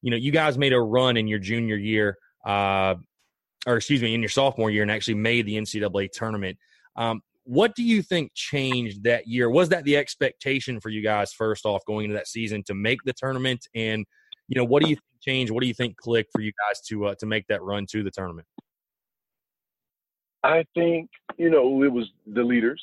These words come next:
Speaker 2: you know, with Mike and, you know, Rolando and stuff like that, uh, guys like that, that who were, you know, it's like, "Okay, man, we gotta, we gotta do things." 'Cause the year before, we had a really, really bad year. I think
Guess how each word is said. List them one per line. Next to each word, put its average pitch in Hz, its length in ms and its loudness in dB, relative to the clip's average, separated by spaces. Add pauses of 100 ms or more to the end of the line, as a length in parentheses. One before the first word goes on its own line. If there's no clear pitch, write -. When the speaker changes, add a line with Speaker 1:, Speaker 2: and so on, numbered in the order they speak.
(100)
Speaker 2:
you 104 160 -6
know, 98 160 2
with 90 160 -2
Mike 95 380 -2
and, 82 320 -6
you 87 100 -6
know, 87 140 -2
Rolando 90 880 2
and 85 100 -12
stuff 95 240 0
like 90 240 2
that, 92 260 4
uh, 90 280 2
guys 92 320 2
like 92 240 -2
that, 104 220 4 (160)
that 87 220 -6
who 90 180 -10
were, 87 400 -6 (360)
you 104 80 -8
know, 95 260 2 (720)
it's 98 80 -14
like, 98 200 0
"Okay, 104 260 -2
man, 90 220 -6
we 107 80 -6
gotta, 92 340 0 (400)
we 113 100 -8
gotta 101 220 2
do 104 160 -10
things." 95 220 -8
'Cause 90 160 -8
the 92 100 -8
year 104 140 -2
before, 123 360 0
we 98 120 -2
had 87 120 2
a 85 60 -2
really, 90 300 -2
really 90 260 -4
bad 90 320 0
year. 87 220 -4
I 82 40 -6 (160)
think 160 220 0